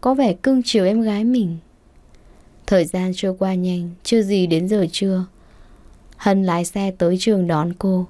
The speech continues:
Gần đây anh chừa chút thời gian của mình đưa rước một cô gái. Trước đây ngay cả giờ nghỉ trưa anh cũng làm việc, bây giờ thì khác rồi. Khi cô xuất hiện,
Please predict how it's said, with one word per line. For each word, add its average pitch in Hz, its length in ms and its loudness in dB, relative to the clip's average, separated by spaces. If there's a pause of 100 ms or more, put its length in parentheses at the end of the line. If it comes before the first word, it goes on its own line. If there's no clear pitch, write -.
(280)
Gần 185 180 2
đây 185 120 0
anh 185 160 0
chừa 185 240 0
chút 247 220 -2
thời 196 180 2
gian 196 280 -4
của 175 140 0
mình 175 280 0
đưa 202 160 2
rước 254 260 2
một 175 160 0
cô 190 180 0
gái. 185 380 -2 (580)
Trước 311 140 0
đây 254 260 0
ngay 247 200 0
cả 202 100 0
giờ 180 220 2
nghỉ 175 240 2
trưa 220 240 0
anh 214 120 2
cũng 196 180 0
làm 220 300 0
việc, 156 240 0 (380)
bây 190 140 2
giờ 180 180 2
thì 180 120 -2
khác 247 340 -6
rồi. 170 320 -4 (720)
Khi 196 180 0
cô 190 200 2
xuất 233 260 -4
hiện, 226 220 -2